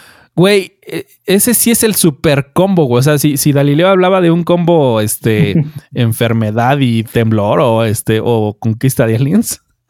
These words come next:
Speaker 2: Ujú.
Speaker 1: güey, este trae todo, cabrón. O sea, son, este, terremotos, tornados, tsunamis así ya de... Que, eh, la escena está en la que llega un tsunami al Tíbet, es como,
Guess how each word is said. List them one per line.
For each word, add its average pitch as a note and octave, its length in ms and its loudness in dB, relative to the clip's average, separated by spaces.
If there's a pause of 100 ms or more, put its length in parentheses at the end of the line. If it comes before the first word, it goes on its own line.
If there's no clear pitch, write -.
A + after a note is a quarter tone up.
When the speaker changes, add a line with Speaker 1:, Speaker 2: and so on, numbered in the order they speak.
(200)
Speaker 2:
Ujú. C#3+ 100 0 (300)
Speaker 1:
güey, F#3+ 200 0
este G#3 180 0
trae A#3+ 220 0
todo, C#4+ 340 0
cabrón. G3+ 540 0 (360)
O D#3+ 120 2
sea, F#3+ 340 0 (540)
son, G3+ 420 2
este, D3+ 640 2 (880)
terremotos, B2 1000 0 (220)
tornados, C3 880 0 (220)
tsunamis D3 720 0
así B2+ 300 0
ya A#2+ 240 0
de... G2+ 320 -4 (280)
Que, - 140 -12 (340)
eh, C#3+ 200 -6
la C3+ 140 0
escena D3+ 280 0
está C#3+ 180 0
en C#3 80 0
la A#2 100 -2
que B2+ 120 -4
llega B2+ 180 0
un C3+ 80 0
tsunami A#2+ 380 -2
al G#2+ 120 -4
Tíbet, A2+ 320 -4
es A2 120 -8
como, G#2 300 -6